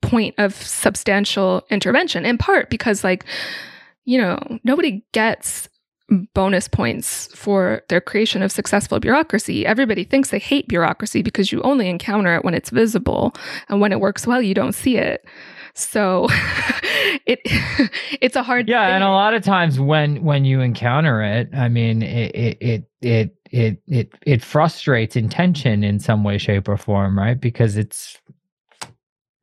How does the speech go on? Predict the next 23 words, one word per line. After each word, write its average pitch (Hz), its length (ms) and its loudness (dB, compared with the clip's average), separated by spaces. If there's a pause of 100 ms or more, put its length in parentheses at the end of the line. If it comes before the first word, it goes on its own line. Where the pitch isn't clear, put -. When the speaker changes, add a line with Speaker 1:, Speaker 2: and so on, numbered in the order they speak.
(120)
Speaker 2:
designed 104 500 0
to 143 100 0
do 143 200 0
that - 240 -2
in - 100 -20
many 147 180 -8
cases. - 460 -18 (440)
Speaker 1:
Well, 247 200 0
and 247 140 0
there's 254 220 0
been 240 420 0 (420)
some 311 720 0
degree 202 460 0
of 208 340 0 (880)
what, - 280 -2
what 285 120 0
I 311 200 2
would 226 160 -2
call 196 520 -2 (200)
anti-Indigenous 190 720 0
racism 190 600 0
in 208 140 0
Alaska, 208 560 0